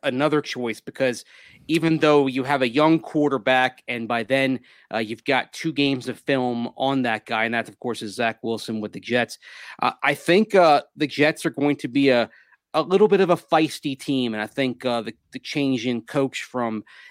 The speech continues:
Adam Gase to Robert Saleh and the change in offensive philosophy is really gonna help 'em out, and they're gonna steal some games, maybe not early,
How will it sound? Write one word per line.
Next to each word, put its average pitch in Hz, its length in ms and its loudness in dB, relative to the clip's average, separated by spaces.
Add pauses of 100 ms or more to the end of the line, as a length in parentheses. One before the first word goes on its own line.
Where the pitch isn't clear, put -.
(140)
Adam 139 280 2
Gase 127 380 0
to 127 120 -8
Robert 123 360 0
Saleh 120 580 -4 (300)
and 117 140 -6
the 117 40 -6
change 131 400 -4
in 123 140 -4
offensive 127 580 -2
philosophy 120 500 -2
is 104 140 -8
really 165 320 -2
gonna 147 220 0
help 131 260 0
'em 113 120 0
out, 110 200 0
and 107 80 -6
they're 123 100 0
gonna 147 160 -2
steal 143 380 -2
some 113 280 -4
games, 104 240 -6
maybe 123 180 -6
not 131 200 2
early, 120 340 0